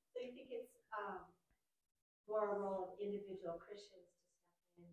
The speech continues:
and fulfill some of those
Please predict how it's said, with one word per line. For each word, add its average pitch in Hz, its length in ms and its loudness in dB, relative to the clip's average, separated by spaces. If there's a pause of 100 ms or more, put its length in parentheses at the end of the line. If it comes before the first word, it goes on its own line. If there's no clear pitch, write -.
(2000)
and 202 140 -6
fulfill 175 240 -4
some 170 140 -8
of 165 60 -14
those 170 180 -12